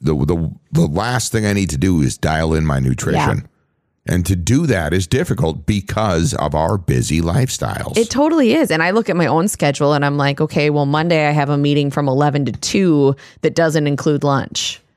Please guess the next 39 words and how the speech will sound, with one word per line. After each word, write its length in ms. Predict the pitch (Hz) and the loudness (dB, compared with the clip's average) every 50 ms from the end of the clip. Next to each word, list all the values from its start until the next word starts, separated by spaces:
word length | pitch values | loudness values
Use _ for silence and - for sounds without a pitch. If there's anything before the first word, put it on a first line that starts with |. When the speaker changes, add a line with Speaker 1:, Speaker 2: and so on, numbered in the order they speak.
| _ _ _ _ _ | _ _ _ _ _
Speaker 2:
So, 220 | - - - 160 151 | -6 -2 0 2 2
like, 240 | 143 147 143 139 - | 2 2 0 0 0
what, 300 | 160 165 165 - - _ _ - - - - - _ _ _ _ - | 0 0 0 0 -4 _ _ -20 -20 -20 -20 -20 _ _ _ _ 0
what 160 | 175 185 180 | 0 2 2
does 120 | 170 151 | 2 2
that 200 | 165 160 147 - | 0 0 0 -2
look 180 | - 139 - - | -2 -4 -4 -4
like? 360 | 113 90 - - - - - - - _ _ | -4 -4 -4 -6 -12 -20 -20 -20 -20 _ _
And 140 | - 160 170 | 0 2 2
then 120 | 170 165 160 | 2 2 2
it's 160 | 147 - - | 0 0 0
like 200 | 160 147 135 - | 0 0 0 -2
Tuesday 580 | - - 208 180 175 160 - - 160 151 151 151 | -2 0 2 2 2 2 0 0 2 2 2 2
is, 180 | 147 143 139 | 2 2 2
uh, 140 | 156 139 120 - | 0 0 0 2
"Oh, 180 | 170 170 165 160 | 2 2 2 2
I 160 | 143 104 151 | 2 2 0
might 420 | 151 151 151 156 165 170 165 - | 0 2 2 2 2 2 0 2
be 120 | - 165 160 | 2 2 2
able 140 | 151 156 | 2 2
to 100 | 147 151 | -2 -2
get 140 | 139 - 147 | 0 0 0
out 100 | 139 135 | 0 0
of 60 | 135 | 0
the 100 | 143 147 147 | 0 2 2
office. 360 | 131 131 131 - 143 135 - | 2 0 0 -2 -2 -2 0
I 80 | 135 131 | -2 0
might 260 | 135 139 127 117 - | 0 0 0 0 0
not." 220 | 123 117 71 87 | 0 -2 0 0
Wednesday, 340 | 139 160 156 156 151 - - | 2 2 2 2 0 0 0
you 100 | - 170 | 0 2
know, 120 | 170 160 | 2 2
it, 180 | - - 180 147 | 2 0 0 2
like, 220 | - 160 170 156 - | 2 0 0 0 -4
y-, 100 | 156 - - - - - _ _ _ _ _ _ _ _ | -10 -10 -10 -16 -20 -20 _ _ _ _ _ _ _ _
it's 160 | 185 180 - | -2 -2 -2
hard 320 | - - 208 202 208 208 - | -2 -2 0 0 0 -2 -2
to 120 | - - - | -2 -4 -4
plan 680 | - - 160 147 143 143 147 156 165 190 226 240 233 | -2 -2 0 2 2 2 2 2 2 2 2 0 0